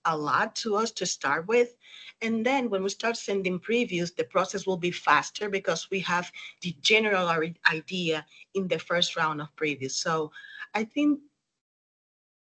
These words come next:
there are the two things that I think are the most important, the three D symbols, a pretty good shape three D symbols, and information about how to present the product in the space.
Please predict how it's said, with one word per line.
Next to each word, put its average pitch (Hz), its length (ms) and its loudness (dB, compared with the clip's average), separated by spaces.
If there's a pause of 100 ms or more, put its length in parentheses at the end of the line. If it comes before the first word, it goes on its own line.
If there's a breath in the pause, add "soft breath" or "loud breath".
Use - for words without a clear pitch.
(280)
there 220 160 4
are 220 220 2
the 180 260 4
two 247 300 2
things 220 400 0
that 175 140 0
I 175 100 2
think 196 420 0
are 180 140 4
the 175 120 0
most 175 240 -2
important, 156 500 -4
the 151 100 -4
three - 200 -4
D 202 100 2
symbols, 202 580 0 (100)
a 165 60 0
pretty 208 540 -2 (600 soft breath)
good 208 220 6
shape 196 420 6 (140)
three 185 120 0
D 180 120 -2
symbols, 175 640 -2 (340 loud breath)
and 202 280 6
information 202 600 2
about 180 480 2 (120)
how 196 240 8
to 196 180 -4
present 180 480 -4
the 170 80 -2
product 147 500 -4
in 147 80 -6
the 139 100 -6
space. - 520 -10